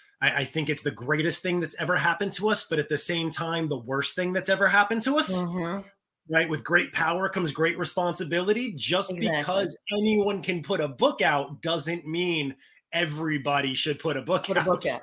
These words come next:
Speaker 2: Exactly. And, uh, you know, I, I will say that everyone has a story to tell. I, I would never go so
Speaker 1: <laughs>
Speaker 2: far as to say that somebody doesn't have something worthwhile to say. But if you aren't a writer and,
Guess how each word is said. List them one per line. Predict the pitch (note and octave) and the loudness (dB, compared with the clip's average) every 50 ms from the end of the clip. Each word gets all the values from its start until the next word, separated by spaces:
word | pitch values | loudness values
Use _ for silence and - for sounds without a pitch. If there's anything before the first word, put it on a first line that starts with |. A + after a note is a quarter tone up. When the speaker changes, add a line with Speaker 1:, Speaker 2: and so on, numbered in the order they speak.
| - - | -6 -8
Speaker 2:
Exactly. | F3+ D#3+ G3+ F#3 E3+ D#3 D#3 - - D3 C#3 - - - - - - - | -6 -2 0 2 2 2 0 -2 -6 -8 -8 -10 -12 -18 -18 -6 0 4
And, | E4+ E4+ E4+ E4 - - | 4 4 4 2 0 0
uh, | D#4+ - - D#4+ | -2 0 0 0
you | F4+ | 0
know, | E4+ D#4+ D4+ - | 2 4 4 4
I, | - - - - | 4 2 2 4
I | D4 D#4+ E4+ | 4 4 4
will | D#4+ E4+ E4+ | 4 0 -2
say | - - - D#4 C#4+ D4 | -2 2 4 4 4 4
that | - B3+ A#3+ - A#3 | 4 2 0 2 2
everyone | A#3+ A#3 C4+ C4 A3+ A3+ G#3+ G#3+ | 2 2 2 0 0 0 0 0
has | G3+ A3 G#3 G3 F#3+ F#3 - - - - | 2 4 4 4 4 2 -2 -4 -4 -4
a | G3 F#3 | -4 -4
story | - - - - - C4 C#4 D#4 D#4 A#3+ F#3+ D#3 | -2 -2 -4 -4 -2 -2 0 2 2 0 0 -2
to | C#3+ D3 | -6 -10
tell. | D3 - - D3 A#2+ B2+ | -10 -8 -8 -6 -4 -4
I, | C#3 C#3+ D#3+ - | -4 -4 -4 -2
I | - G3 F#3+ | -2 -2 -2
would | F#3+ G#3 G3+ | -2 -2 -2
never | G3+ A3+ A#3+ A#3+ B3 | -2 -2 0 0 0
go | - - F#3+ | 2 4 6
so | C#4 C4+ C4+ | 6 4 4
Speaker 1:
<laughs> | - | 4
Speaker 2:
far | - G3 F#3+ G3 | 2 2 2 2
as | F#3 - | 0 -2
to | F#3 F3 | -4 -2
say | - - G3+ F#3+ | 0 2 2 2
that | E3 E3+ D#3+ D#3+ - | 2 0 -2 -2 -2
somebody | - - G#3+ G3 F#3+ F#3+ F3+ F3 | -2 0 2 2 0 0 -2 -2
doesn't | D#3 F3+ F3+ E3+ F3+ E3 D#3+ | -2 0 0 -2 -2 -4 -6
have | F3+ F#3 E3 | -6 -4 -4
something | - F#3+ E3+ D#3+ F3+ E3+ | -4 -6 -6 -6 -8 -6
worthwhile | E3 E3 E3+ E3 - E3 D#3 F#3 F3+ F3+ F3+ F3+ F3+ | -6 -6 -6 -8 -8 -4 2 4 6 6 6 4 2
to | D3 C3 | -2 -2
say. | - - - B3+ A#3 D#3+ - - - - - | 0 2 4 6 6 4 4 0 -4 2 6
But | D#4+ F4 D#4 G3+ F3 - - - - - - - - - _ - | 8 10 10 10 8 4 -2 -12 -20 -20 -20 -20 -20 -20 _ -8
if | G#3+ G#3+ G#3+ A3+ | -8 -8 -6 -4
you | B3 D#4+ F#4 E4 - | -4 -4 -4 -4 -2
aren't | B3+ C4+ C#4 C#4 - - - | 0 0 2 0 0 0 -2
a | G3+ F3+ | -4 -4
writer | E3+ F3 F3+ F#3 F#3+ G3 F#3+ A3 A3+ A3+ A3+ - _ _ _ _ _ _ - | -2 -2 -2 0 0 -2 -2 -4 -4 -4 -6 -12 _ _ _ _ _ _ -4
and, | G3 G3+ G3+ | -2 -2 -2